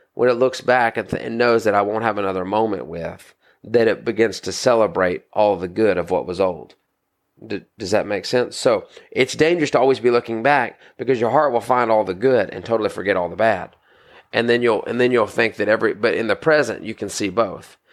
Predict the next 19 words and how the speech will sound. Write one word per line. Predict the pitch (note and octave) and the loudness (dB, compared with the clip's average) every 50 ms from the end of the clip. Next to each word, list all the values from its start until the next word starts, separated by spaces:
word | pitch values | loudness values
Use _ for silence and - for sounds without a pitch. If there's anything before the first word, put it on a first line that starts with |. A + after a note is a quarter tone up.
| _ _ _ | _ _ _
So | - - A#2+ | -4 0 2
you | A#2+ B2 | 4 4
look | C3+ C3 G#2+ | 4 4 2
back | A2+ C3+ C3 C3 B2 | 2 2 2 0 -2
at | - G2 | -4 -6
the | G2 G2+ | -6 -2
ba-, | F#2+ B2 B2 A#2 G#2+ - - - | 0 0 0 0 0 -2 -2 -2
at | A2 A2 G2+ F#2+ | -2 -2 -2 -2
what | A2+ A2 E2 | -2 -2 0
was, | G#2 B2+ B2+ A#2 G#2+ G2+ G2 G#2+ | 2 2 4 2 2 0 -4 -8
and | G#2+ | -8
you | G#2 | -6
think | G2+ A2+ G#2+ G2+ | -2 -2 -2 -2
it | G2 F#2+ | -4 -8
was | F#2 | -6
better | F2+ A#2 A2+ A2 A2 G2 | 0 2 2 2 2 0
than | G2+ G2 F#2+ | -2 -4 -4
what | F#2+ F2+ F#2+ | -4 0 2
is, | A2+ A#2+ A2+ G2+ F#2+ F#2 F#2 - | 2 4 4 2 0 -2 -6 -10